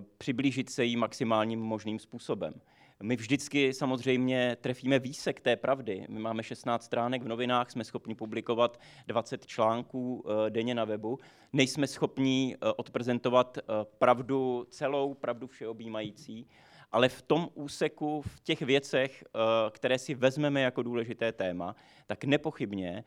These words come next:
je naší ambicí odprezentovat tu skutečnost nejblíže pravdě, jak jsme schopni. Eh, když bych se vrátil ještě k tomu tématu důvěryhodnosti, tak, eh, ono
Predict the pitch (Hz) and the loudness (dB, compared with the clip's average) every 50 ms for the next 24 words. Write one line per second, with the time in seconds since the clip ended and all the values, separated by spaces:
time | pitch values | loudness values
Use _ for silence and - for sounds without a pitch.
0 | _ _ - 113 131 131 120 - - 131 - - 117 110 117 123 - - 131 123 | _ _ -4 -2 2 2 2 0 -2 -8 -4 -4 -2 0 -2 -2 -4 -4 -8 -8
1 | - - 110 _ - 120 117 110 117 113 110 120 110 113 113 113 - - _ _ | -8 -10 -14 _ -8 -8 -6 -6 -6 -8 -8 -8 -6 -4 -4 -4 -6 -10 _ _
2 | _ _ - 123 - - - 113 - 120 - - - 120 123 - - - _ _ | _ _ -18 -18 -16 -16 -12 -8 -8 -8 -8 -6 -8 -8 -8 -8 -10 -20 _ _
3 | _ _ _ _ _ _ _ _ - 143 143 156 160 147 151 165 147 127 147 - | _ _ _ _ _ _ _ _ 2 6 6 6 6 4 0 -2 0 0 0 0
4 | - 127 123 117 117 113 123 117 113 117 117 - - - 117 107 110 104 107 - | 2 0 0 0 -2 -2 -2 0 0 0 0 -4 -6 -6 -2 0 0 0 0 -4
5 | - - - 117 - - 127 117 - - 165 151 - 110 87 - - _ _ _ | -18 -16 -14 -12 -8 -6 -6 -6 -6 -6 -8 -8 -8 -8 -12 -12 -14 _ _ _
6 | _ _ _ _ _ _ _ _ _ _ _ _ _ _ _ _ _ - 110 104 | _ _ _ _ _ _ _ _ _ _ _ _ _ _ _ _ _ -6 -2 2
7 | 104 107 110 110 110 104 107 - - _ _ _ _ _ _ - - 131 127 147 | 4 6 6 6 6 4 2 -2 -8 _ _ _ _ _ _ -10 -8 -4 -2 -2
8 | 147 - 175 139 123 131 147 175 180 - 156 131 - - 127 - - - 147 - | 0 2 2 4 6 6 6 6 4 2 -2 -4 -2 -4 -6 -4 0 -2 0 2
9 | - 143 135 139 139 135 127 - - 135 127 123 127 127 - 131 117 117 113 143 | 2 2 4 4 2 2 0 0 0 2 2 2 2 0 0 -2 -4 -2 0 0
10 | 147 147 143 147 131 120 127 113 113 - - - 95 90 95 101 - _ _ _ | 0 0 2 0 0 0 0 -2 -2 -4 -10 -10 -8 -8 -8 -8 -10 _ _ _
11 | _ _ _ _ - 123 113 - - - - - - 107 110 113 107 107 104 107 | _ _ _ _ 2 2 2 2 -2 -12 -8 -2 2 2 4 4 4 4 2 0
12 | 113 - _ _ _ _ _ _ _ _ _ _ _ _ _ _ _ _ - 123 | -4 -10 _ _ _ _ _ _ _ _ _ _ _ _ _ _ _ _ -2 2
13 | 127 135 135 135 135 127 127 123 123 | 4 6 6 6 6 6 4 2 0